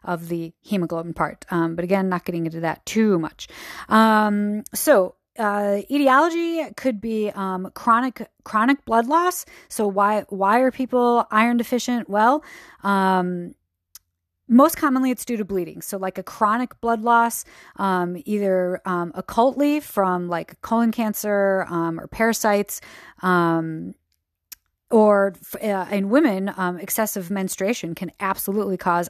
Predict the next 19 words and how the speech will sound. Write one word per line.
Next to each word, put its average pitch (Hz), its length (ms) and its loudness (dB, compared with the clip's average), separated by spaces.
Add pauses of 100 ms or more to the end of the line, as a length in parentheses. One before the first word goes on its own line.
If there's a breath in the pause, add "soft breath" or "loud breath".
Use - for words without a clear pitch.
iron 175 220 0
deficiency 170 540 -4
anemia. 160 400 -6 (360 loud breath)
Um, 180 200 -4
so 190 160 -2
those 226 260 4
are 202 160 4
some 202 220 -6
of 196 40 -4
the 190 140 -4
reasons 180 540 -4
why 175 300 -2
people 180 500 -4
don't 175 440 -6
have 180 220 -4
enough 175 260 -4
iron. 240 380 2 (540 loud breath)
And, 196 840 0
um, 196 400 -2